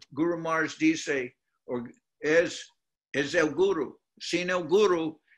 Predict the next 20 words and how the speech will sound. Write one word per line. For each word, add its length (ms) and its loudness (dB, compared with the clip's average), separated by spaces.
no 160 -6
se 180 -2
puede 340 -4
sobrevivir 1080 -4
el 160 -4
loto, 420 -6
que 320 -6
es 160 -6
el 220 -4
discípulo, 720 -8
¿no? 380 -12
Bueno. 440 -8
Y 220 0
el 200 0
significado 960 0
que 160 -4
viene 440 -4
de, 400 -2
de, 720 -2
de 540 -6